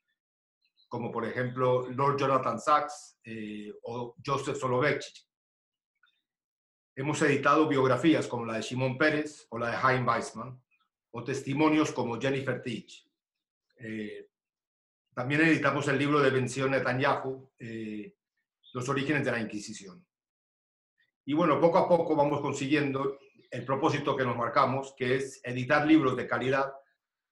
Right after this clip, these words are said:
sobre temas relevantes del mundo judío. Y bueno, ¿y por qué editar un libro sobre la Shoah,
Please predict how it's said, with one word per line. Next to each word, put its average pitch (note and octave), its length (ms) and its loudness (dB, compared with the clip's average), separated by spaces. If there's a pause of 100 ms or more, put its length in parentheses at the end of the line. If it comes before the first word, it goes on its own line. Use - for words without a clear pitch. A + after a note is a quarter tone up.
(120)
sobre A#2+ 240 -4
temas C3 300 2
relevantes B2+ 560 0
del G#2+ 120 -4
mundo A2 260 -4
judío. - 300 -18 (1300)
Y D3+ 120 2
bueno, D#3+ 200 6
¿y C3+ 100 2
por D3 160 0
qué F#3+ 80 4
editar F#3 540 4 (160)
un D3 160 -2
libro D#3+ 240 8
sobre C3+ 240 4
la B2 120 2
Shoah, C3 560 2